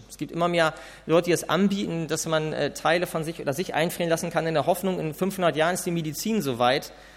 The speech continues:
ähm, dass man wieder leben kann. Also eine Perspektive, die klar im Diesseits bleibt.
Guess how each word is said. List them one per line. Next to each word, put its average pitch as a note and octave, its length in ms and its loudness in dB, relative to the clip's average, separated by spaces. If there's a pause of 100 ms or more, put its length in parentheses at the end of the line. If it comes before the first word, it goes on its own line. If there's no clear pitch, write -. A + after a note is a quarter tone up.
(260)
ähm, C3+ 460 0 (240)
dass D3 160 -2
man D3+ 160 2
wieder D3+ 160 4
leben D#3 300 2
kann. - 260 -12 (500)
Also F3+ 240 4
eine G3 160 4
Perspektive, G#3+ 640 0
die D#3 140 -4
klar G#3 380 -4
im D#3+ 160 -4
Diesseits E3+ 600 0 (380)
bleibt. - 380 -6